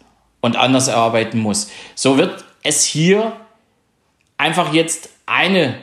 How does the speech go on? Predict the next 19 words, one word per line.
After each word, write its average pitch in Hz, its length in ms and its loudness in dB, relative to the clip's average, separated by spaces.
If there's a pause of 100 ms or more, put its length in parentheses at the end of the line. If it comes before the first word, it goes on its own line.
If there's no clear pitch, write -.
(220)
inhaltliche 135 580 0
Folge 135 360 0
geben 156 320 0
in 151 100 -6
der 151 140 0
Woche 180 420 -2 (720)
und 160 300 0
eine, 160 480 0 (200)
wo 151 80 4
es 147 140 2
wirklich 175 340 2
um 131 160 -2
das - 260 0
geht, 165 200 0
mit 139 140 -2
dem 151 140 2
ich 156 140 -4
mich 151 180 -4
dann 147 340 -2